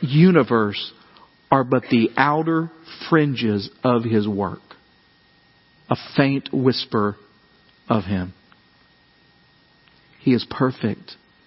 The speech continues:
In every way. He is infinite and incomprehensible and self-existent and self-sufficient and eternal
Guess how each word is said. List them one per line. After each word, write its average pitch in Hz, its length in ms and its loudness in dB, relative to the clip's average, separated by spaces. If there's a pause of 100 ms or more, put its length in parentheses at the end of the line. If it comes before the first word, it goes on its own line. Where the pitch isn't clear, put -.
(640)
In 117 180 -2
every 117 420 -2
way. 107 280 -8 (1700)
He - 140 -6
is 113 180 -4
infinite 117 540 -6 (540)
and 113 120 -2
incomprehensible 113 960 -4 (400)
and 107 160 -4
self-existent 113 960 -4 (360)
and 104 140 -4
self-sufficient 110 880 -4 (480)
and 110 140 2
eternal 107 540 -4